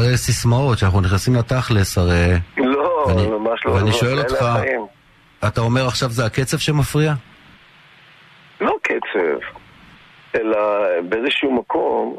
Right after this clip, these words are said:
Speaker 2: החשש שהוא... אתה, אתה כאילו רוצה להתעלם מהעובדות.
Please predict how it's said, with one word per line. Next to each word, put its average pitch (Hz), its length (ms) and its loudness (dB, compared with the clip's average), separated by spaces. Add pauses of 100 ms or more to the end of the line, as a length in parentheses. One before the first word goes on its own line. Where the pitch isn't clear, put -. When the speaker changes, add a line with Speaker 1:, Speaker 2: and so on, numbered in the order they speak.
Speaker 2:
החשש 117 800 -4 (600)
שהוא... 143 720 0 (880)
אתה, 101 140 -4 (220)
אתה 101 380 -2
כאילו 113 340 0
רוצה 110 240 -4
להתעלם 117 480 -2
מהעובדות. 117 600 -2